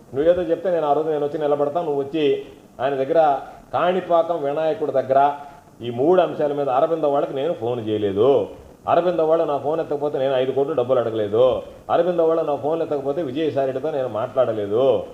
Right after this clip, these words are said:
లేఅవుట్లకు సంబంధించి పొదలకూరు లేఅవుట్లో అక్రమ లేఅవుట్లో రెండున్నర కోటి డబ్బులు తీసుకోలేదు, ఈరోజు విజిలెన్స్ ఎంక్వైరీకి సంబంధించి వాళ్ళు యాభై లక్షల రూపాయలు వసూలు చేసి నేను కోటి రూపాయలు అడగలేదు. ఈ మూడు అంశాలు. తర్వాత ఇంకొకటి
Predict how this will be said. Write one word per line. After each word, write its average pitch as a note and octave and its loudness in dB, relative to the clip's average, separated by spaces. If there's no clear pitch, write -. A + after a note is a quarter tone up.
లేఅవుట్లకు E3 2
సంబంధించి D3+ -6
పొదలకూరు D#3+ -2
లేఅవుట్లో C#3+ 0
అక్రమ D3+ -2
లేఅవుట్లో C#3 0
రెండున్నర D3 -2
కోటి E3 -4
డబ్బులు A#2+ -2
తీసుకోలేదు, A2 2
ఈరోజు F#3+ 4
విజిలెన్స్ F3+ -2
ఎంక్వైరీకి D#3+ -2
సంబంధించి C#3+ -6
వాళ్ళు E3+ 4
యాభై F3+ 2
లక్షల F3 -4
రూపాయలు E3 0
వసూలు D3+ -4
చేసి C#3+ 0
నేను E3+ -2
కోటి D3+ 2
రూపాయలు C#3+ 0
అడగలేదు. A#2 -2
ఈ A#2+ -2
మూడు D3+ 2
అంశాలు. G#2 -6
తర్వాత C#3+ 2
ఇంకొకటి B2+ -4